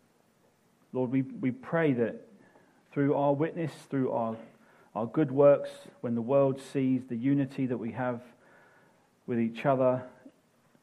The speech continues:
through, through Jesus, that they would see that he is real, that, that you love us, and that there's a place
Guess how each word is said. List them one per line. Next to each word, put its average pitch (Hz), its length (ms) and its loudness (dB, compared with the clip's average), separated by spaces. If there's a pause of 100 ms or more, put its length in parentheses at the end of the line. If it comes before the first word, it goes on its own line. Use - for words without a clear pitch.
(180)
through, 120 160 -6 (380)
through 120 120 -8
Jesus, 135 460 -2 (1400)
that 117 100 -8
they 147 160 0
would 135 160 -2 (220)
see 143 240 -2
that 107 260 -4 (240)
he 147 180 -2
is 131 200 -4
real, 131 500 -2 (1800)
that, - 260 -8 (340)
that - 120 -8
you 135 160 -4
love 143 340 2
us, 143 200 0 (380)
and 120 140 -4
that 120 100 -6
there's 123 160 -6
a 120 60 -4
place 143 480 -2